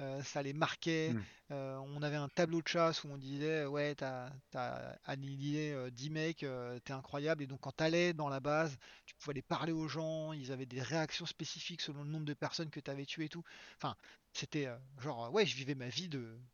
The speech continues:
Speaker 1: de guerrier, euh, ou de, de
Speaker 2: Hmm.
Speaker 1: soldat, euh, intergalactique, quoi, alors que là, bah, ouais, euh, bon, bah, tue des gens.
Speaker 2: Ouais, c'est
Speaker 1: Cool.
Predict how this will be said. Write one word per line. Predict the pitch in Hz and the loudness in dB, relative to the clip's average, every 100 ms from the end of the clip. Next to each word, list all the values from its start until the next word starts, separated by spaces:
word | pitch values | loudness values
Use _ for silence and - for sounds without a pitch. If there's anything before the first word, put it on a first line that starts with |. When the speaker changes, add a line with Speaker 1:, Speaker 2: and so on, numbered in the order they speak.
| _ _ _ | _ _ _
Speaker 1:
de | - | -12
guerrier, | 117 156 131 160 180 170 | -4 0 0 2 2 2
euh, | 127 120 120 117 | 0 -6 -8 -10
ou | 123 120 | -10 -10
de, | 117 113 | -10 -10
de | 117 | -6
Speaker 2:
Hmm. | |
Speaker 1:
soldat, | - 170 143 175 160 | 2 4 8 6 6
euh, | 131 | 0
intergalactique, | - 139 160 185 - - | -4 0 2 2 -2 -2
quoi, | 170 | 2
alors | 147 139 - | 4 2 0
que | |
là, | 151 190 | 2 4
bah, | 139 120 - _ _ _ - - _ 139 | 4 0 -4 _ _ _ -20 -20 _ -6
ouais, | 135 - - | -6 -6 -12
euh, | 123 117 117 120 | -12 -10 -10 -8
bon, | 143 | -4
bah, | 139 | -4
tue | 135 170 | -4 0
des | 156 | 2
gens. | 147 147 - _ | 2 0 -6 _
Speaker 2:
Ouais, | 117 101 | -6 -4
c'est | - 110 104 98 92 - - _ _ - - | -4 -4 -6 -8 -12 -16 -20 _ _ -20 -18
Speaker 1:
Cool. | - | -14